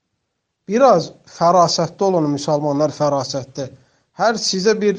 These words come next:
şübhə ilə yanaşan adamı götürüb təqdirə qoymayın.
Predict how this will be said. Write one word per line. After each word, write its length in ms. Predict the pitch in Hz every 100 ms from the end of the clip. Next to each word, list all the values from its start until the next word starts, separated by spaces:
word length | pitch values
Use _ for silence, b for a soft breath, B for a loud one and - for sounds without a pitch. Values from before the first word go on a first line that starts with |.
| -
şübhə 440 | - - - 196
ilə 100 | 196 185
yanaşan 480 | 180 165 156 190 190
adamı 340 | 175 160 175
götürüb 380 | 175 170 175 190 -
təqdirə 460 | 170 147 147 165 165
qoymayın. 460 | 170 151 135 123